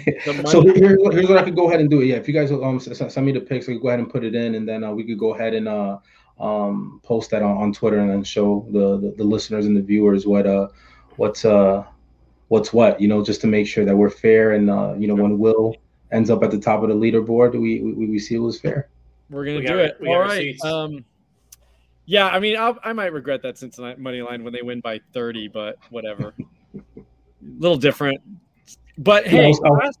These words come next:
Speaker 2: I was
Speaker 1: week
Speaker 2: tempted to take Army. I was tempted to take Army against uconn just because I'm fading uconn the rest of the year. But,
Speaker 1: <laughs> I'm fading
Speaker 2: um,
Speaker 1: I did a poll. I was like, "Is there a line you could, you could take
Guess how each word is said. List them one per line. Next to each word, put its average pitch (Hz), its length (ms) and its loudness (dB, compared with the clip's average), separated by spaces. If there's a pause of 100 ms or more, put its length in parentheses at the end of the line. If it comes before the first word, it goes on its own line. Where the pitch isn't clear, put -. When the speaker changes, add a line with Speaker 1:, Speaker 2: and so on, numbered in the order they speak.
Speaker 2:
I 135 40 4
was 143 120 4
Speaker 1:
week - 80 -12
Speaker 2:
tempted 196 200 4
to 170 80 2
take - 280 0
Army. 117 440 2 (180)
I 120 60 0
was 117 120 -2
tempted 165 200 2
to 156 40 -4
take 151 220 -2
Army 139 220 4
against 127 260 -2
uconn 110 480 -2
just 117 180 -10
because 123 260 -4
I'm 113 280 -6
fading 127 380 -2
uconn 120 360 -2
the 107 60 -6
rest 110 200 -2
of 107 60 -12
the 107 60 -6
year. 104 300 -2
But, 98 260 -4
Speaker 1:
<laughs> - 40 -6
I'm - 340 -4
fading 185 160 -2
Speaker 2:
um, 101 440 -2 (600)
Speaker 1:
I 170 60 0
did 294 160 2
a 240 80 8
poll. 185 560 0
I 165 120 -4
was 160 140 -2
like, 151 220 0 (160)
"Is 220 320 -4
there 214 240 -4
a 165 120 -6
line 143 640 -8 (120)
you 135 300 -16
could, 151 480 -6 (680)
you 147 160 -14
could 135 300 -10 (240)
take 180 440 -6